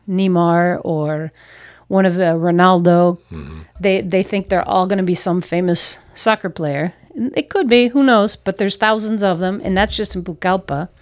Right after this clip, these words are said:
Speaker 2: Yeah.
Speaker 1: And so it's very sports oriented.
Speaker 2: You gotta have a dream, you know?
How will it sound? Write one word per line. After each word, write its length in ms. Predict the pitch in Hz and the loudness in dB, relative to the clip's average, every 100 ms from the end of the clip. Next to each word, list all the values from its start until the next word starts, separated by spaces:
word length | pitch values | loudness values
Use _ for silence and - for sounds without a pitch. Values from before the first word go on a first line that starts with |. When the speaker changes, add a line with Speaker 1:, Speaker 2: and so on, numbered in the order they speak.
| _ - | _ -14
Speaker 2:
Yeah. 200 | 78 71 - _ _ _ _ | -12 -12 -14 _ _ _ _
Speaker 1:
And 340 | 185 175 170 170 | -2 0 0 0
so 160 | 185 | -2
it's 140 | 170 175 | -2 -4
very 500 | 165 190 190 196 196 | 0 2 4 2 0
sports 580 | - - 175 160 156 - | -4 -8 -4 -4 -6 -10
oriented. 800 | 180 160 147 139 143 - 107 - | -4 -2 -2 -4 -6 -8 -8 -10
Speaker 2:
You 80 | 98 | -12
gotta 220 | 82 78 | -12 -12
have 160 | 82 80 | -12 -14
a 20 | |
dream, 400 | 78 87 95 78 | -12 -10 -10 -12
you 60 | 71 | -16
know? 160 | 76 | -20